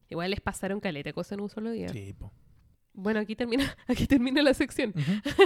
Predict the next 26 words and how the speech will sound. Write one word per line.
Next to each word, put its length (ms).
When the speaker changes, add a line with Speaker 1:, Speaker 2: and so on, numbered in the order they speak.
Speaker 2:
ya 80
termina. 380
Speaker 1:
<laughs> 1400
Pero 240
me 120
gusta 240
porque 340
uno 200
de 80
los 140
últimos, 500
no 100
sé 120
si 120
es 80
el 100
último, 420
pero 180
uno 100
de 80
los 100
últimos 380
paneles 400
de 80
este 160
capítulo 480